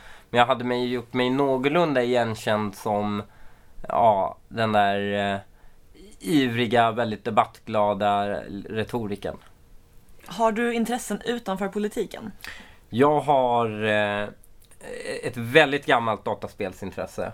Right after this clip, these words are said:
Speaker 1: och I T-intresse. Men jag har ett nyligen fanatiskt, eh, bilintresse.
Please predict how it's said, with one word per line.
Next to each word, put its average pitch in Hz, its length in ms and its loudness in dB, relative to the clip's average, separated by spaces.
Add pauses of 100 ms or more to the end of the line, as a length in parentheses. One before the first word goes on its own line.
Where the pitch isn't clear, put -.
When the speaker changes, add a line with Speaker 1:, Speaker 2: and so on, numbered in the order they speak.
Speaker 1:
och 104 120 -6
I 98 60 -2
T-intresse. - 680 -10 (480)
Men 113 160 0
jag 113 120 2
har 107 460 2
ett 104 480 -6
nyligen 131 1040 2
fanatiskt, 143 1200 2
eh, 107 380 2 (440)
bilintresse. 117 1040 0